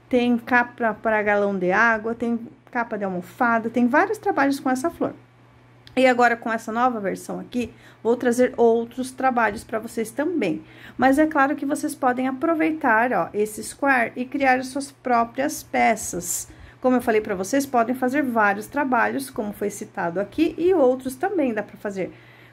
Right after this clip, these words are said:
Colcha, fica bem bonito, ó. Aqui você pode aumentar, aqui, ó, o,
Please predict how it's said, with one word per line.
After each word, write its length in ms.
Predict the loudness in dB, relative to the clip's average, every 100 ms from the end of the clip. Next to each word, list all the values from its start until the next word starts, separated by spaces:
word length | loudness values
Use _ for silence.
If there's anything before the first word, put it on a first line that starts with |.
| -2
Colcha, 640 | 4 4 4 -2 -2 -2 -2
fica 220 | -6 -4 -4
bem 320 | 0 2 2
bonito, 540 | 2 -2 -4 -6 -4
ó. 180 | -2 -2 -6
Aqui 280 | -6 -4 -6
você 220 | -8 -6
pode 320 | -2 -2 -2 0
aumentar, 920 | 2 4 2 -4 -6 -2 0 0 0
aqui, 280 | -4 -2 -2
ó, 160 | -2 -6 -16 -20 _ _ -20 -20 -18 -4
o, 680 | 2 4 4 2 0 -4